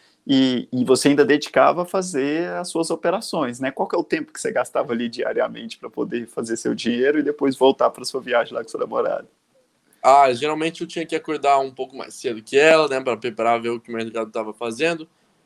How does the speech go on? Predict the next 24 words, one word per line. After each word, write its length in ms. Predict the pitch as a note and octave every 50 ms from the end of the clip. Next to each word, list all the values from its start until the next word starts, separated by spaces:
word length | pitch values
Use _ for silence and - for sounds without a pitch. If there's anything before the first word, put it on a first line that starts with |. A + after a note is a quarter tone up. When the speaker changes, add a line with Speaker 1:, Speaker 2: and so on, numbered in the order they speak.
| _ _ -
Speaker 2:
E 80 | F#3
aí, 140 | G3 G3 G3+
depois 360 | G3 G3 F#3+ - F#3+ F#3 F3+
de 60 | F3+
um 60 | F3 F3
certo 340 | - - E3+ E3 E3 D#3+
tempo, 540 | D#3+ _ - D#3 D#3 D#3 D#3 - D#3 D#3 - _ _ _ _ - - -
é, 440 | - A#2+ B2 A#2+ A#2+ A#2 A2+ A2+ A2 A2+ A#2 A2 _ _ _ _ _ _ _ _ _ -
passar 280 | D3+ C#3+ - - D3 C#3+
uma 160 | C#3+ C#3 C3
hora, 300 | C3 C#3 D#3+ E3 D#3+ D#3
uma 140 | C3+ C3 C3
hora 140 | C3 B2+
e 40 | B2+
meia 380 | C3 C3 C3 C3+ C3+ C3 C3 B2+ _
analisando, 760 | B2 B2 B2+ B2 B2 A#2+ B2 B2 D3+ D#3+ E3 E3 D#3+ D#3+ D#3 _ _ _ _ -
faz 220 | D3 C3+ B2+ B2+
a 60 | B2
entrada 300 | A#2+ - C3+ C3 B2+ B2+
do 120 | B2+ B2+ B2
dia 360 | A2+ C3+ D#3 E3 E3+ E3 E3+ _ - -
e 140 | C#3 C#3+
deixa 320 | C3+ B2 C3+ C3+ C3 - C#3+
rolar. 360 | C#3 C#3+ C3+ A#2 G#2+ G#2